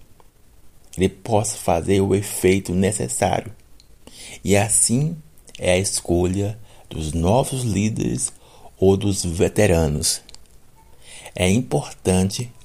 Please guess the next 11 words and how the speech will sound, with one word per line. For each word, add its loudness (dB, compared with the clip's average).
você 0
que -6
está 0
me 2
ouvindo, -2
seja 2
em 2
qual 2
for 2
o -4
lugar, 0